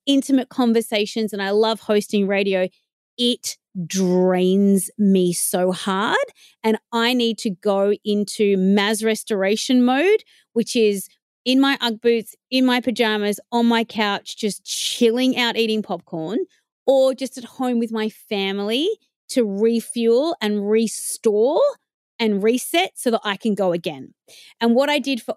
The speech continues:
all of my adult life until I got sober was I just ran on adrenaline, alcohol, and caffeine because I didn't understand that about myself. And because everybody told me I was an extrovert 'cause I'm so fun to hang out with, I just assumed that I was an extrovert.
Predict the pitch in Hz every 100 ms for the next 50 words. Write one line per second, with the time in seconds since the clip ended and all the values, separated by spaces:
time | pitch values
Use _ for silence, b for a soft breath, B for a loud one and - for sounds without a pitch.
0 | - 247 277 262 262 247 233 233 202 214
1 | 208 233 233 220 214 185 - 302 302 220
2 | 196 214 214 196 220 - 190 196 202 208
3 | 208 196 185 190 214 233 294 285 190 185
4 | 202 185 180 180 - 165 - 165 151 208
5 | 294 _ _ - 220 240 214 208 220 226
6 | - 208 208 202 - 180 180 190 190 185
7 | 185 190 196 202 - 165 415 - _ _
8 | - 247 269 - 370 381 339 330 294 262
9 | - - 226 240 254 202 208 208 202 233
10 | 233 - 196 170 226 214 220 - - -
11 | 427 349 - 359 294 269 277 269 339 330
12 | 202 202 240 _ _ _ - 269 285 277
13 | - 277 - 277 262 240 240 240 240 277
14 | 381 - 240 185 175